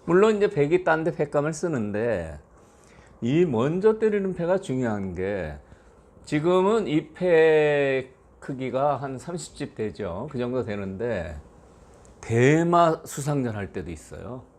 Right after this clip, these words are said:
예? 내 거 한 사십 개, 상대편 거 한 오십 개 대마 수상전 하다가 딱 먼저 때리면 어떻게 됩니까? 만패불창하죠.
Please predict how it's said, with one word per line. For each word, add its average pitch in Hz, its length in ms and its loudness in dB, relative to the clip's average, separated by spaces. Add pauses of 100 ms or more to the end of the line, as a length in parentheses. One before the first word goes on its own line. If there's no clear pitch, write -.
(560)
예? 156 140 -8 (100)
내 101 280 -2
거 135 120 4
한 120 120 2
사십 - 460 -8
개, 110 100 -2
상대편 110 440 -6
거 110 100 -4
한 98 120 -2
오십 95 360 -8
개 98 220 -2 (340)
대마 120 260 4
수상전 120 500 0
하다가 113 320 -2
딱 139 160 2
먼저 117 280 0
때리면 110 280 -4
어떻게 95 200 -8
됩니까? 82 460 -10 (680)
만패불창하죠. 101 1200 -4